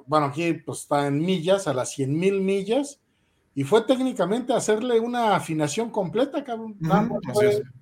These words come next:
Speaker 1: cambiarle las bujías y that's it, cabrón. Bueno, las, las bujías, el filtro del motor,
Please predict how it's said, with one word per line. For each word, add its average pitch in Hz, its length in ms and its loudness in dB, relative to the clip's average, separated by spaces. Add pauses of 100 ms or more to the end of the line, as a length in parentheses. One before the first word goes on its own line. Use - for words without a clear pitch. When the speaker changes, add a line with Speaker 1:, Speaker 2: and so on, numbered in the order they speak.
(320)
Speaker 1:
cambiarle 175 560 2
las 139 320 0
bujías 247 760 -2 (1000)
y 117 600 -12
that's 165 340 0
it, 285 200 0
cabrón. 160 260 -2
Bueno, 185 240 6
las, 135 420 2 (240)
las 139 200 2
bujías, 262 600 6
el 156 120 0
filtro 214 340 -2
del 170 100 2
motor, 226 600 2